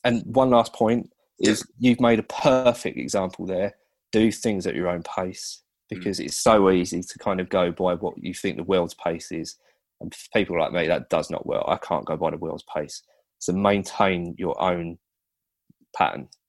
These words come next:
Speaker 1: You know, make sure that you do what you need to do, the way you need to do it,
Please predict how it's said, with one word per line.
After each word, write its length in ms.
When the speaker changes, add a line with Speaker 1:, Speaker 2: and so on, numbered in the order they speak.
Speaker 1:
You 80
know, 80
make 240
sure 240
that 100
you 120
do 220
what 160
you 140
need 220
to 80
do, 260
the 100
way 180
you 200
need 220
to 140
do 160
it, 140